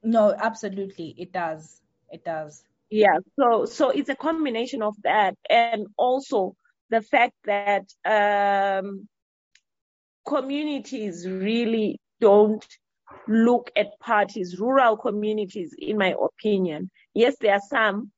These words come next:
Speaker 2: that are pro-party, but then there are also some that just look at who has been fielded and do they like their person. And remember, most rural communities are related.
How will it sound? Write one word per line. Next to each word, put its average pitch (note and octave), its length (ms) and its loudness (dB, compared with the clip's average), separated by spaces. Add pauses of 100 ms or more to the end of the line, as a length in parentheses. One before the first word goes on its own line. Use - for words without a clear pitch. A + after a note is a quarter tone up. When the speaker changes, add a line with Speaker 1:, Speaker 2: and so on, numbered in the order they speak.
(880)
Speaker 2:
that G#3+ 260 2
are G3+ 100 0
pro-party, G#3+ 880 -2
but G3+ 180 0
then A#3+ 200 2
there G#3+ 120 2
are - 20 -10
also A#3+ 320 0
some F#3 460 -4 (400)
that G#3+ 200 4
just G#3 260 0
look A#3 300 -6
at F#3+ 160 -4
who G3+ 240 -2
has A3+ 300 2
been F3+ 200 -8
fielded G#3 460 -2 (220)
and F#3 160 -6
do F#3 80 -2
they F3+ 120 0
like G#3 240 2
their D#3+ 140 -4
person. - 400 -8 (460)
And A3+ 200 2
remember, A#3 420 4 (200)
most A#3+ 420 2
rural A3 300 2
communities G#3+ 800 -6 (160)
are F#3+ 120 4
related. F#3 600 2